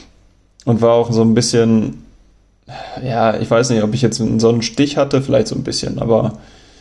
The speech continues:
äh, so hundertprozentig fit war ich auf jeden Fall nicht. Und ja, das während der Fahrt noch. Äh, aber ja, ich sag ja, wir haben's alles ganz gut überstanden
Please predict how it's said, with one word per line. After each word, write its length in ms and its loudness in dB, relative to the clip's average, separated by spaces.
äh, 380 4
so 200 2
hundertprozentig 800 0
fit 240 -4
war 140 0
ich 100 -2
auf 100 -4
jeden 140 -2
Fall 180 -2
nicht. 300 -2
Und 460 -4
ja, 140 -2
das 260 0
während 240 2
der 100 -4
Fahrt 340 0
noch. 220 -4
Äh, 60 0
aber 160 2
ja, 180 2
ich 100 -2
sag 140 2
ja, 120 0
wir 120 2
haben's 180 0
alles 240 0
ganz 160 0
gut 140 0
überstanden 720 0